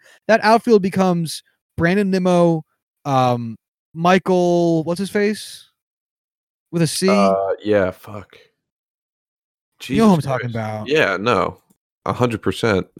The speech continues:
Speaker 1: That fucking guy.
Speaker 2: <laughs>
Speaker 1: Oh, God damn it. He was, he had such a great twenty seventeen. I can't think of his name.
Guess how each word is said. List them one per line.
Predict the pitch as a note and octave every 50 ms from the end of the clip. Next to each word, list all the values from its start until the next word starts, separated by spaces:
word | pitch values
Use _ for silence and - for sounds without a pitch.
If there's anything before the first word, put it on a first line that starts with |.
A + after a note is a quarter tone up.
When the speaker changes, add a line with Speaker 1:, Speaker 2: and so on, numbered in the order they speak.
| _ _ _ _ _ _ _ _ _ _ _ _ _
Speaker 1:
That | G#3+ A3+ A3+ -
fucking | - G#3 E3+ - D3 C#3
guy. | B2+ B2 A#2 G#2+ G2 F#2+ F#2+ F#2+ G2+ F#2+ _ _ _ _ _ _ _ -
Speaker 2:
<laughs> | G#2 - - - - - - - - - _ _ _ _ _ _ _ _
Speaker 1:
Oh, | F3 F3+ F3 F3 E3+ D#3+ D3 C3+ A#2+ - _ _
God | - A3 G3 F3+ E3+ D#3 C3+ -
damn | E3 E3+ F3 F3 E3
it. | D#3+ C#3+
He | D3 F3+
was, | F#3+ G3+ G3 E3+ -
he | E3 G3+
had | A3 G#3+
such | - - A3
a | G3
great | D3 - C#3+ D#3 F3+ F#3+ F#3+ -
twenty | - F3+ F3 E3+ D#3
seventeen. | - E3+ D#3+ D3+ D3+ C#3 - C3+ B2+ A#2+ A2+ G#2+ G#2 - _ _ _ _ _ _ _ _ -
I | D3+
can't | - - - E3+ D#3
think | - D#3+ D3
of | C#3+
his | C#3 A#2+ A#2
name. | C3 B2 A#2+ A2+ A2 G#2+ G2+ G2+